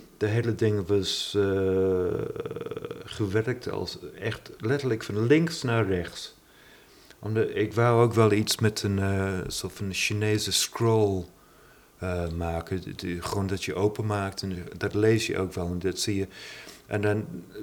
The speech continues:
dan heb je dan associaties met een, met een movie of een boek. Dat je, dat je, je volgt van links naar rechts, hoewel de Chinezen die doen het andersom, maar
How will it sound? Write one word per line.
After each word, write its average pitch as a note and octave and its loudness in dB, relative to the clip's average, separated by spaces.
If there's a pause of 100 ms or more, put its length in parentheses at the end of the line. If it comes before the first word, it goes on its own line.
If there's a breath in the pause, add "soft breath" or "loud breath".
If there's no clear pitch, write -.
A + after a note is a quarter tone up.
dan G#2 2
heb F#2 -8
je - -16
dan G2+ -2
associaties F#2+ -2
met F#2+ -4
een, F#2 -6 (160)
met F#2+ -8
een G2 -2
movie G2 4 (160)
of - -8
een F#2 -4
boek. - 2
Dat F2+ -2
je, F#2 -8
dat A2 -4
je, A2 4 (420 loud breath)
je A2+ 2
volgt C3+ 8
van G#2+ 4
links A#2 2
naar G2 0
rechts, G2+ 2
hoewel G#2+ 6
de F#2+ 0
Chinezen G2+ 2
die F#2+ -4
doen F#2+ -2
het F#2 -6
andersom, F#2+ 2
maar G2+ 2